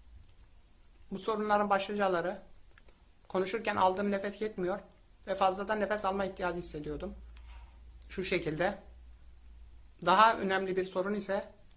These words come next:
uykuya dalmaya çalıştığımda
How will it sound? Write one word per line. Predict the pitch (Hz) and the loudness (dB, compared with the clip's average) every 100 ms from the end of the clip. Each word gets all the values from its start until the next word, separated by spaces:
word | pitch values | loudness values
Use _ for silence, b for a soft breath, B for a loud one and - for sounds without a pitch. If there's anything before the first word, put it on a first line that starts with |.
| - - - - - - - - - - - | -20 -20 -20 -20 -20 -20 -20 -20 -20 -20 -4
uykuya | 185 175 196 214 | -2 0 4 6
dalmaya | 214 196 185 180 | 6 4 2 0
çalıştığımda | 175 170 - 170 170 202 | -2 -4 -4 -2 2 2